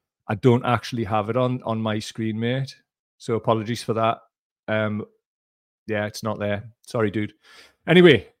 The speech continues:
if you wanna support my work, please go to P A T R E O N dot com forward slash cow daily. That's patreon dot com forward slash cow daily. Thanks for being here.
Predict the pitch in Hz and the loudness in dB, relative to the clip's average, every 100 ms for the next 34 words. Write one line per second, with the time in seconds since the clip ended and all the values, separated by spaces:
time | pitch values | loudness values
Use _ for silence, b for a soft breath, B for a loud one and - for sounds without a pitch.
0 | _ - - 165 139 - 135 131 151 160 | _ -14 -4 -2 0 2 2 4 4 4
1 | 160 - - _ _ _ _ - 151 - | 2 -6 -20 _ _ _ _ -6 -4 -2
2 | 123 139 _ _ 175 147 139 175 165 - | -4 -4 _ _ 2 2 2 0 0 2
3 | 165 147 123 120 120 113 - 131 120 - | 4 4 2 0 -2 -4 -2 -2 -2 -2
4 | 135 - 110 - 113 107 101 107 107 110 | -4 -4 -8 -6 -4 -4 -4 -2 -2 -2
5 | 104 - 110 104 101 101 117 104 110 107 | -6 -4 -2 -2 -6 -6 -4 -4 -4 -4
6 | 104 - 113 107 113 120 120 123 120 B | -4 -2 -2 -2 0 0 2 0 -4 B
7 | B B B _ _ 160 139 135 147 147 | B B B _ _ 2 2 4 4 4
8 | 139 143 143 | 4 4 4